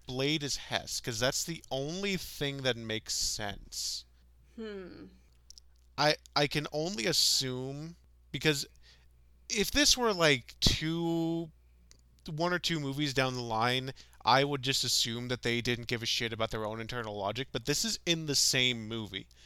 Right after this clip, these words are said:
Speaker 1: So Blade needs to be someone. It's I, it, it is either Hess or the kid's dad.
Speaker 2: I just checked, uh, the wiki for Puppet Master,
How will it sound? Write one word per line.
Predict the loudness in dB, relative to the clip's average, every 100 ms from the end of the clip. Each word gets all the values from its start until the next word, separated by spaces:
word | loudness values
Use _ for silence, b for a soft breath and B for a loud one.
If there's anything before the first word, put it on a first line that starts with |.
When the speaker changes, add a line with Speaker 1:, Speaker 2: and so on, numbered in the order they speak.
| b
Speaker 1:
So | b -2 0 0 -4 _ _ _
Blade | -14 -2 2 2 0 -2
needs | -4 -2 -2
to | -4
be | 2
someone. | 4 4 0 -4 -8 -8 -14 b b b b b b
It's | -2 2
I, | 4 4
it, | 4 -2
it | -2
is | 0 -2 0
either | 6 6 6 2 0 -2 -4 -10 _ -20 -14
Hess | -2 6 6 6 4 2 0 -4 -10 -20 _ _ -20 -20 -14 -4
or | 0
the | 2
kid's | 0 4 4 4 2
dad. | 2 4 2 -4 -14 -20 -20 _ _ _ 0
Speaker 2:
I | 6 6 4
just | 0 -4 -6
checked, | -6 -2 -2 -2 -12 0
uh, | 4 6 4 2 -2 -8
the | -4 -2
wiki | 0 -2 -2 -2 -2
for | -2 -2
Puppet | 0 0 0
Master, | 0 -2 -4 -6